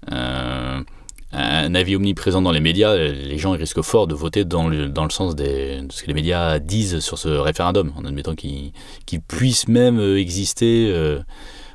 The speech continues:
que ce référendum puisse même, euh, être proposé dans un sens qui contredirait, euh, ce que voudrait le gouvernement.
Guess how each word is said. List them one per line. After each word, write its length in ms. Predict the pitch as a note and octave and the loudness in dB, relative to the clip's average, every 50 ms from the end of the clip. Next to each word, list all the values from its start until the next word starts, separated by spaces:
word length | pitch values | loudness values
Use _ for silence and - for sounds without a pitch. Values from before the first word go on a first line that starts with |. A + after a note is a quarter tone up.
| - - | -18 -14
que 100 | - - | -12 -8
ce 120 | - - D#2 | -2 0 2
référendum 640 | D2+ D#2 D#2+ E2 D#2 - - D#2+ D#2+ F2 F#2 F2 | 2 2 2 2 0 0 0 0 0 2 0 -2
puisse 280 | - - - - - - | -4 -6 -6 -6 -2 0
même, 200 | G2+ G2+ F#2+ F#2 | 0 0 2 2
euh, 240 | D#2 D2 C#2+ C#2+ C2+ C2+ - - - - - - | 0 0 0 -2 -4 -6 -8 -10 -14 -14 -8 -6
être 160 | - - E2 | -6 -4 -4
proposé 400 | E2+ F2 F#2+ G#2+ G#2+ G#2 A#2 A#2+ - - - - - - - - - - - - - - - - - - | -4 0 2 2 4 4 4 2 2 -6 -16 -16 -14 -14 -14 -14 -14 -14 -14 -14 -14 -14 -14 -14 -8 -4
dans 200 | - E2 D#2 C#2+ | -2 0 0 0
un 100 | D2+ - | 0 0
sens 240 | - - G2+ F2+ - | 0 0 0 0 0
qui 300 | - - D#2 D2 D2 C#2 | -4 -6 -6 -6 -6 -6
contredirait, 1000 | - - F#2+ F2 - - F#2 F2 E2+ E2 D#2+ D#2+ D#2 D#2+ F2 F#2 E2+ F#2+ G2 G#2 | -4 -4 -4 -4 0 0 2 2 4 2 2 2 0 -2 -2 0 2 2 4 4
euh, 240 | G#2+ F2+ D#2 C#2+ D2 | 2 2 0 -2 -4
ce 100 | D2+ - | -8 -10
que 100 | - D#2+ | -6 -4
voudrait 160 | D#2+ E2+ F#2 | -2 0 0
le 60 | F#2+ F#2 | 0 0
gouvernement. 440 | F#2 E2 E2+ D#2+ D#2+ C#2+ C2+ C2+ | 0 0 2 2 2 0 -2 -6